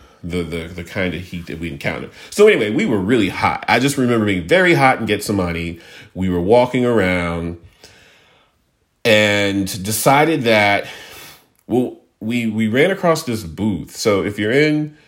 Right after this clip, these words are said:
like I said, if you're in Cartagena, you are gonna come across folks that are selling excursions and tours and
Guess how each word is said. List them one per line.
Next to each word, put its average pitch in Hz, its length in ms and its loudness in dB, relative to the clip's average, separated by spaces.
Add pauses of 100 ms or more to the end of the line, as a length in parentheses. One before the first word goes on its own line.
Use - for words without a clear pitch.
(120)
like 98 120 -4
I - 20 -8
said, 95 100 -4
if 90 100 -8
you're 104 140 2
in 143 320 2
Cartagena, 101 600 0
you 85 260 -6
are 110 220 2
gonna 98 180 -4
come 92 180 -6
across 80 640 -4 (360)
folks 90 480 0
that 76 180 -6
are 73 80 -6
selling 76 680 -8 (540)
excursions 85 840 -4
and - 180 -16 (540)
tours 87 600 -2
and 71 260 -12